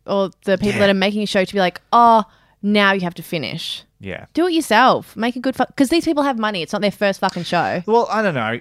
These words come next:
Speaker 2: That's always a, that's a very easy thing for us to say is like, "Hey, just end your show and then be unemployed." Like, it's, I don't
Speaker 1: If
Speaker 2: think it's that simple.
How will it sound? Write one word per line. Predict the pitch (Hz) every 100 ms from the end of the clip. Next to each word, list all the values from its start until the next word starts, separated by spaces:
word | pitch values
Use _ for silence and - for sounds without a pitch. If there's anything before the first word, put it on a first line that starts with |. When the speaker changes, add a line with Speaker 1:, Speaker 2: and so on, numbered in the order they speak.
| -
Speaker 2:
That's | 190 208
always | 208 175
a, | 156
that's | 165 -
a | 151
very | 170 196
easy | 165 143
thing | 139 127
for |
us | 123 -
to |
say | 107 120 113 110
is | 104 107
like, | 107 104 104 - -
"Hey, | - 170 123
just | 135 -
end | 131 131 120
your |
show | 110 - 120 117
and | 113
then | 113 117
be | 113
unemployed." | 104 95 - 117 101 71 - -
Like, | 135 123 117 - - _ _ _ _ _ _
it's, | 147 135 - - - _ _ _ _ _ 147
I |
don't | 175
Speaker 1:
If | 185
Speaker 2:
think | 156
it's | -
that | 139 113
simple. | - 110 107 92 113